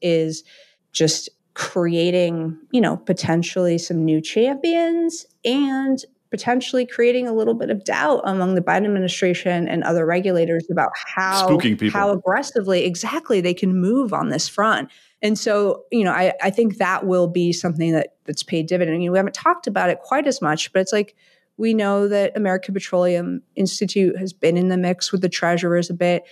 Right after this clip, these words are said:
Speaker 1: We know they're coming out now publicly in favor of a bill that's gonna be marked up this July in Congress around these issues. So they are starting to creep into the mix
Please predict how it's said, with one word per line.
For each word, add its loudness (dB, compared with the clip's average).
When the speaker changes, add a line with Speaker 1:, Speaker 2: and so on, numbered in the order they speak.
Speaker 1:
We 2
know 2
they're 0
coming 0
out 0
now 0
publicly 0
in 0
favor 0
of 0
a 2
bill 0
that's -2
gonna 0
be 2
marked -2
up -4
this -2
July 0
in 2
Congress -2
around 0
these 0
issues. 0
So 0
they -2
are 2
starting -2
to 0
creep -2
into 2
the 0
mix -2